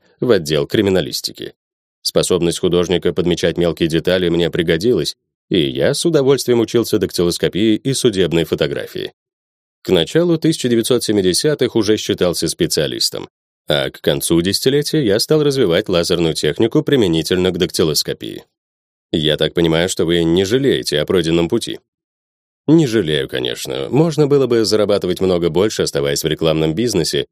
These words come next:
но если я что-то понимаю в жизни, так это то, что деньги не самое главное. Для меня, думаю, как и для вас, существенно, что за годы работы нам удалось сделать что-то действительно полезное. Засадить за решетку сотню преступников.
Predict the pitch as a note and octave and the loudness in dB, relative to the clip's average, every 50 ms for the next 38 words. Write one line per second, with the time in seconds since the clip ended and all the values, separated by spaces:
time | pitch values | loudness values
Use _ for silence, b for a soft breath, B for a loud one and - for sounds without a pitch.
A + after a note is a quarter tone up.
0 | _ _ _ _ _ - - - B2+ B2+ A2 G#2 F#2+ - E2+ E2 D2+ C#2+ - - | _ _ _ _ _ -6 -4 -2 0 2 2 0 0 0 0 -2 -2 -2 -2 -2
1 | D#2+ D#2 D#2+ - D#2+ D#2+ D2+ D#2 D2+ D2 C#2+ C#2+ F#2 C3 C#3+ A#2+ A2 F#2+ F#2 E2 | -2 -2 0 0 0 0 0 0 -2 -2 -4 -2 -2 -2 0 2 0 0 0 0
2 | E2 - C#3+ D3+ - - - - A#2+ B2+ A#2 - - A#2 G2 E2 D2 E2+ G2 G#2+ | -2 -2 -2 0 0 -2 -2 0 -2 -2 -2 0 0 0 0 0 0 0 0 0
3 | G2 F2 F2 D#2+ D#2+ D2+ - - F#2+ F#2 D#2 D2+ D2 C2 C#2 C2+ C#2+ D2+ C2+ A1+ | 0 0 0 0 0 0 0 0 0 0 0 -2 -2 -2 -2 -2 -2 -2 -2 -4
4 | A1+ - - - _ _ _ _ _ _ _ _ _ _ - F2+ D#2 D#2 D#2 C#2+ | -8 -12 -14 -16 _ _ _ _ _ _ _ _ _ _ -2 0 0 0 0 0
5 | C2+ B1+ B1+ C#2 D#2+ G#2 A#2+ B2 - - C#3+ C#3 - B2+ G2+ D2+ C#2+ - D2 C2 | -2 -2 -2 0 0 0 -2 -4 -8 -6 -2 0 2 2 2 0 -2 -4 -6 -4
6 | - D#2+ D2+ D2+ D#2+ G2 C3 B2+ - - b b b b - D3 B2 - - B2 | -4 -2 -2 0 0 0 0 -2 -2 -4 b b b b -2 -2 -2 0 2 2
7 | A2+ G2+ - - B2 A#2 G#2+ F#2 - - G2+ E2+ D#2 D2 D#2 D#2 D#2 F#2 F2 D#2 | 2 2 0 0 0 0 0 0 -2 0 0 0 0 0 -2 0 0 0 0 0
8 | D2+ D2 C#2+ D2 E2+ A2 - E2+ - - _ _ _ - C3 B2+ A2+ A2 G2 F#2+ | -2 -2 0 0 0 2 0 0 -4 -4 _ _ _ 0 0 2 2 2 2 2
9 | F#2+ F#2+ F#2 D#2+ D2 C#2+ E2 F#2 F2+ E2+ - - - E2 - E2+ D2+ - D#2+ - | 2 2 0 0 -2 0 0 2 2 0 -2 -2 -4 -2 -2 -2 -2 -2 -2 -2
10 | G2 F#2+ - E2 D#2+ D#2+ D#2 - C#2+ C2+ C#2 C#2 C2 A#1+ A#1+ B1 A1 - - _ | -2 -2 -2 0 0 -2 -2 -2 -4 -4 -4 -6 -6 -6 -8 -8 -8 -10 -12 _
11 | _ _ _ _ _ _ - C3+ D3 C#3+ - A#2+ B2 A#2+ A#2+ F#2 F2 E2+ E2+ D#2 | _ _ _ _ _ _ -2 0 0 0 0 0 0 -2 -2 0 0 0 0 0
12 | - - A2 - - F2+ E2 - A#2 G#2 - - E2+ - D2+ D#2+ - - - A#2+ | 0 0 0 0 -2 -4 0 0 0 0 0 -2 -2 -2 -2 -2 -2 0 0 0
13 | A2 - - A#1 - - - - - | -2 -2 -6 -12 -10 -10 -12 -12 -14